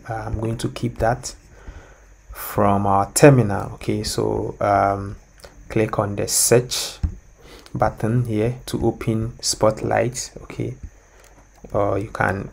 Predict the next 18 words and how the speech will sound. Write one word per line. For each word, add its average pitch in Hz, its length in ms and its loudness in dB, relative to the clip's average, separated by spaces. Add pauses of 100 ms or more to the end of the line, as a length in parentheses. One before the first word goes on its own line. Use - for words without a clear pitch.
(140)
open 113 360 -2
your 101 180 0
menu 104 460 0 (2000)
on 107 140 -2
your 101 100 -2
MacBook 123 840 -2
and 101 280 -4
search - 480 2
for 101 800 2
terminal. 101 480 2 (1400)
Open 120 340 0
your 107 160 -2
terminal. 123 640 0 (1800)
That's 107 320 -2
my 104 180 -4
terminal, 107 460 -4
transparent 110 760 0
one. 120 300 0